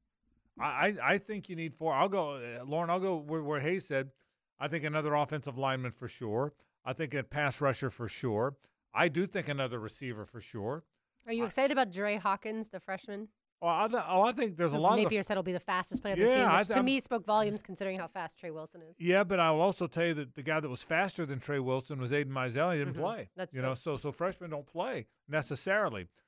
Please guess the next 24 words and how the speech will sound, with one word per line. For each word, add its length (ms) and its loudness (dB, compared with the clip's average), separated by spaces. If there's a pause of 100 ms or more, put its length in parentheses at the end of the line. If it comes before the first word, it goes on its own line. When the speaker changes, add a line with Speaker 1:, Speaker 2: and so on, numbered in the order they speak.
(160)
Speaker 1:
So 200 2
I 120 4
would 160 2
say, 300 -2
again, 320 -2
you 100 -2
win 200 -2
football 400 0
games 280 -2
with 160 -10
twenty-two 520 -4
and 80 -2
twenty-three-year-olds. 800 -10
You, 160 -2 (280)
you 220 0
don't 140 4
win 160 2
football 340 2
games 240 -2
with 100 -8
eighteen 300 -4
and, 180 -8
you 120 -4
don't. 280 0